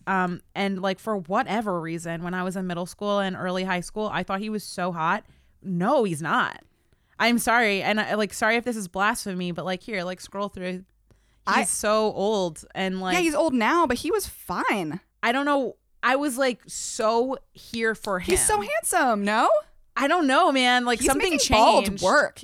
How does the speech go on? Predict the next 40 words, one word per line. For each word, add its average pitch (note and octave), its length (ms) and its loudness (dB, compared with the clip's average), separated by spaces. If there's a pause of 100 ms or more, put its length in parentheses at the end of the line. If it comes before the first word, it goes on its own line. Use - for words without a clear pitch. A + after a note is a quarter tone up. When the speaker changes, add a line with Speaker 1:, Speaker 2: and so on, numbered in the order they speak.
(100)
Speaker 2:
He - 280 -6
Speaker 1:
Something B3 340 0
has B3+ 220 -2
changed G3+ 480 -10
f-, - 80 -20
inside F#3+ 440 -2
of F#3 120 -8
me. C#3+ 100 -16
'Cause A#3+ 140 -8
I A#3 100 4
was A#3 100 0
like, G#3+ 140 -2
"Oh, A3 160 2
yeah, G3 240 2
I F3+ 40 0
remember F#3+ 320 -4
I F#3 60 -2
used F#3+ 160 -10
to - 40 -16
get F#3+ 100 -12
so - 320 -8
psyched. F3 380 -8 (260)
I - 40 -2
was G#3+ 120 -2
so A3+ 160 -2
hyped G#3+ 320 -6
on F#3+ 160 -2
Zidane." F#3+ 180 -4 (120)
And F3 100 -4
I F#3 160 -2
just, G3+ 160 -6
like, G3 320 -4
Googled A3 320 -4
him F#3+ 140 -2
and F#3 80 -4
I F3+ 40 0
was F3+ 120 -6
like, F3+ 140 -6
"Mm." F3+ 480 -10
<laughs> - 240 -10